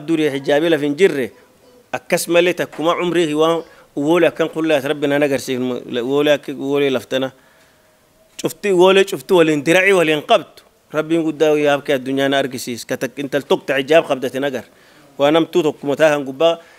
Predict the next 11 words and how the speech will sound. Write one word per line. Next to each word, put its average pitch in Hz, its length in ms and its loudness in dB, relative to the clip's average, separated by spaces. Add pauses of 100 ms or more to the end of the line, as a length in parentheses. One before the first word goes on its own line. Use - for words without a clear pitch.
(140)
hijaab 143 300 2
ettee 143 260 -6
ka 147 80 -8
beektaa 156 320 -2
namaan 139 280 -4
qayyaan 147 340 -2
tokko 131 240 -6
ufti 123 200 -12
gakkeettee 156 640 -2 (420)
yallii 143 360 0
diracii. 131 400 0